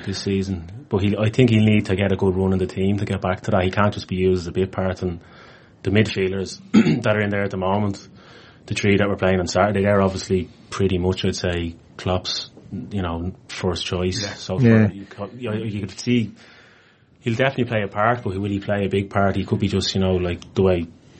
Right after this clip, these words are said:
Speaker 1: Oxlade-Chamberlain is at the moment, just coming on as a sub and impact sub,
Speaker 3: Yeah.
Speaker 1: so.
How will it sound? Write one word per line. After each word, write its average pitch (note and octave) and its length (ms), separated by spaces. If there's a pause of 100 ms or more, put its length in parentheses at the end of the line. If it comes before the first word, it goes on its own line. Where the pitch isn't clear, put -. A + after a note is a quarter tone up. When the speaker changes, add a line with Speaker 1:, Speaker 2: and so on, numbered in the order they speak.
Speaker 1:
Oxlade-Chamberlain F#2 880
is F#2 140
at E2+ 60
the F2+ 60
moment, F2 220
just F2 140
coming F2+ 200
on F2 160
as F2+ 120
a F2 40
sub F#2 300
and F#2 100
impact F#2+ 360
sub, B2+ 120
Speaker 3:
Yeah. G#2+ 180
Speaker 1:
so. F2+ 300